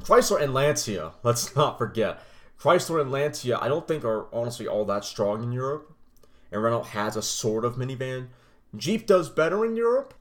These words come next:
I'm not sure if that's really saying that much, though. They have North Africa and South America. Now, in South America, Fiat does really, really well. I mean, surpri-, maybe not surprisingly well, but G M was the only one ahead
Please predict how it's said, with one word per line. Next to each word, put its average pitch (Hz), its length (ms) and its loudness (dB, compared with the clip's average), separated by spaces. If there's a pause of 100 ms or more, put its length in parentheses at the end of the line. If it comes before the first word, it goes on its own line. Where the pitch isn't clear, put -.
(120)
I'm 127 60 -6
not 135 180 0
sure 135 120 -4
if 120 60 -6
that's 120 160 -2
really 127 140 -2
saying 131 380 -2
that 87 180 -8
much, 82 240 -10
though. 101 260 -6 (420)
They 135 100 -2
have 127 240 -2
North 175 300 2
Africa 143 380 -4
and 110 120 -8
South 123 260 2
America. 123 600 0 (240)
Now, 120 160 0
in 110 60 -4
South 247 280 8
America, 120 400 2
Fiat 196 420 4
does 110 240 -2
really, 120 680 -4 (200)
really 120 640 0
well. 107 440 -2 (360)
I 139 100 4
mean, 143 280 0
surpri-, 127 640 -2 (260)
maybe 240 200 8
not 175 140 6
surprisingly 143 560 2
well, 95 220 -2
but - 160 -10 (320)
G 190 280 2
M 185 140 6
was 131 160 -2
the 131 140 -8
only 147 240 -2
one 135 180 -2
ahead 110 520 -2